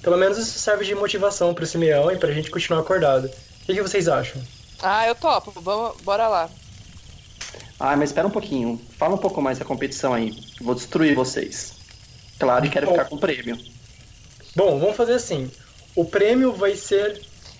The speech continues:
Speaker 2: dois ingressos pra assistir o filme do Coringa.
Speaker 1: Boa.
Speaker 3: Ai, gente, na verdade, tem dois filmes que eu queria ver. Um deles é Priscila, Rainha do Deserto, e a outra é aquele filme que você tinha falado pra gente, Felipe.
Speaker 1: É, que filme?
Speaker 3: Acho que é,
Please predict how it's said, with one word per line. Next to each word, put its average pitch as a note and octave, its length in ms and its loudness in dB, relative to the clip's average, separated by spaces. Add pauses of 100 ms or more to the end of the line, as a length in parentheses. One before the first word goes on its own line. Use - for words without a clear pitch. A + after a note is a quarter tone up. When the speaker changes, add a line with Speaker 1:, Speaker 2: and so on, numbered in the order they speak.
Speaker 2:
dois C#4 300 2
ingressos C4 400 0
pra C#4 120 -2
assistir C4+ 260 -10
o C4 40 -10
filme C4 240 -12
do A3+ 120 -10
Coringa. F3+ 680 -4 (520)
Speaker 1:
Boa. F#3+ 440 6
Speaker 3:
Ai, D#3+ 180 4
gente, D3 240 0
na E3 100 0
verdade, E3 460 2
tem G3 140 -2
dois G#3 220 0
filmes A#3 180 -2
que - 60 -6
eu G#3 40 -2
queria A3 240 2
ver. C3+ 380 -2 (400)
Um E3 140 0
deles D#3+ 360 2
é D3 220 4
Priscila, D#3 500 -2
Rainha D3 180 0
do C#3+ 80 -4
Deserto, D3 760 2 (240)
e E3 140 -2
a F3 80 6
outra F#3+ 360 4
é F#3 40 0
aquele F3+ 200 -2
filme F#3+ 600 -2 (160)
que E3+ 480 2
você D#3+ 220 0
tinha F3 160 -2
falado E3 260 4
pra E3 180 0
gente, D3 300 -2
Felipe. - 400 -6 (240)
Speaker 1:
É, C#3 260 -6 (460)
que - 80 -10
filme? D3 400 0 (800)
Speaker 3:
Acho - 140 -16
que - 100 -2
é, C#3+ 340 2